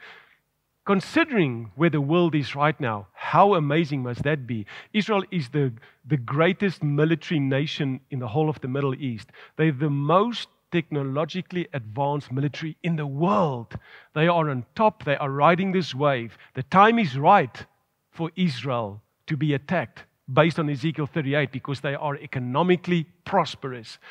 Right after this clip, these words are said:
But what must happen? Nations must come against them. Nation-, nations must rise up. And Ezekiel mentioned these nations, Russia, Turkey, it is, uh, uh, Sudan, Persia, and, and Libya.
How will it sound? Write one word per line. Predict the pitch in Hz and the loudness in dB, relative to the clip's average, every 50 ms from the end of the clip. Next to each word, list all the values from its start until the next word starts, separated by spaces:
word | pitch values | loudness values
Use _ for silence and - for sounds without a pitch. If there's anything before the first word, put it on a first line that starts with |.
| - - - | -20 -10 -8
But | - 117 | -6 0
what | 117 185 220 - | 4 4 4 4
must | 220 208 170 - | 4 2 2 4
happen? | 156 208 - - 147 123 | 2 2 2 2 0 2
Nations | 120 135 202 226 - - 190 156 - 147 | 2 2 2 2 2 0 -2 -2 -2 -6
must | 131 - - | -8 -6 0
come | - 190 185 170 151 - - _ - | 2 4 4 4 0 -6 -8 _ -6
against | 160 131 151 180 208 208 - - | 0 2 2 4 2 2 0 -2
them. | 135 113 104 104 - - - - - | -4 -4 -4 -6 -10 -14 -16 -8 0
Nation-, | 131 156 202 - - 196 190 190 180 | 2 2 2 4 2 0 -2 -2 0
nations | 151 160 196 - - 202 180 - | 2 2 2 2 0 -4 -6 -4
must | - 156 131 - | -4 -4 -2 0
rise | 143 156 165 160 147 165 | 4 4 4 4 4 2
up. | 196 165 123 - - - - - | 0 0 0 -4 -10 -20 -12 -6
And | 139 143 143 | -4 -4 -4
Ezekiel | 131 113 175 233 - 233 220 190 175 - - - - _ | -2 0 -2 0 2 2 2 2 2 0 -4 -12 -10 _
mentioned | 131 147 160 214 254 - - 214 185 147 | 2 4 6 6 6 4 0 0 0 0
these | 156 135 - | -2 -2 -2
nations, | 143 135 135 139 131 - - 120 107 110 - - - _ | 0 0 0 0 -2 -4 -6 -8 -8 -10 -12 -16 -20 _
Russia, | - 120 139 175 180 - - 202 190 190 196 190 180 _ _ _ _ - | 0 4 6 6 6 4 2 0 0 0 -2 -6 -10 _ _ _ _ -2
Turkey, | - 185 180 180 175 - - 185 180 180 175 175 _ _ - - - - - | 0 2 2 2 2 0 -2 -2 -2 -4 -6 -8 _ _ -20 -20 -20 -16 -10
it | - 143 135 | -6 -4 -2
is, | 139 131 120 - - - - | -2 -4 -4 -8 -12 -8 -4
uh, | 147 135 127 127 123 117 117 - | -2 -2 0 -2 -2 -4 -6 -8
uh, | - 127 117 | -10 -10 -10
Sudan, | 117 - - 151 117 - 156 165 170 175 180 180 175 170 - _ _ _ _ _ _ _ | -8 -6 -6 -4 2 4 6 6 6 6 4 2 0 -4 -8 _ _ _ _ _ _ _
Persia, | - 180 170 170 175 170 135 160 185 170 165 160 160 156 _ _ _ _ _ _ _ _ _ _ _ - - - _ - | 4 6 8 8 6 6 4 4 4 4 4 2 0 -6 _ _ _ _ _ _ _ _ _ _ _ -20 -20 -20 _ -6
and, | 156 151 151 143 143 127 - - - - | -4 -4 -4 -4 -6 -10 -12 -16 -10 -6
and | 156 156 127 135 | -4 -4 -2 2
Libya. | 160 170 190 170 165 143 113 107 107 107 | 4 6 6 6 6 2 0 0 -6 -10